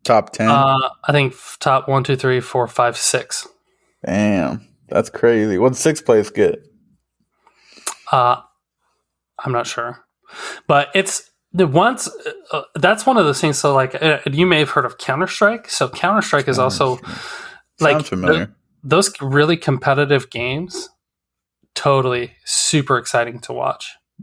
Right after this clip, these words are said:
Speaker 1: Mm, I didn't think a lot of the new games are fun to watch. Like, I don't think pub G was cool to watch. I didn't
Speaker 2: I would
Speaker 1: think
Speaker 2: agree.
Speaker 1: that
Speaker 2: pub G looks like trash shit to watch.
Speaker 1: What's the other one that everyone was playing just like that?
Speaker 2: Uh,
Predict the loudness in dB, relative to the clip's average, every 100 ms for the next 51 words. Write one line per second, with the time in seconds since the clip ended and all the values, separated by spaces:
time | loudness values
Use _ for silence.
0 | -4 0 2 0 -2 _ _ _ _ -2
1 | 2 4 4 4 2 2 2 4 4 6
2 | 4 0 -4 -4 -4 -6 -4 -4 -4 -4
3 | -4 -6 -4 -4 -4 -4 -2 -2 0 -2
4 | 0 0 0 0 -2 0 -2 -8 -6 -4
5 | -2 0 2 2 0 -2 -10 _ _ _
6 | -14 -2 0 2 2 4 2 2 2 0
7 | _ 0 2 2 2 0 -6 -12 -8 -6
8 | -2 -2 -2 -4 -8 -8 -10 -10 -8 -4
9 | -4 -4 -10 0 0 4 4 4 4 4
10 | 4 4 4 2 2 2 2 0 0 0
11 | 0 0 -2 -4 -14 -20 _ _ _ _
12 | _ _ _ _ _ _ 2 2 2